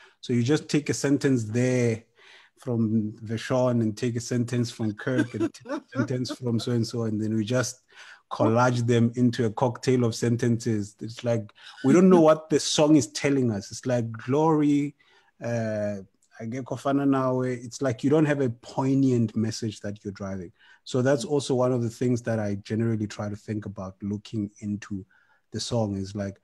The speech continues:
Speaker 1: when you give me the song as one line, what could I say about the one line that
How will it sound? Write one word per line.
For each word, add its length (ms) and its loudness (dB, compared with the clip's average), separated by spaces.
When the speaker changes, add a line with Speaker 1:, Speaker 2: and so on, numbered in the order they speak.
Speaker 1:
when 120 4
you 80 8
give 160 4
me 120 8
the 120 2
song 380 2
as 160 -2
one 240 0
line, 260 -8
what 380 -2
could 180 -6
I 120 -2
say 500 -4
about 340 0
the 60 -2
one 300 0
line 360 -6
that 200 -6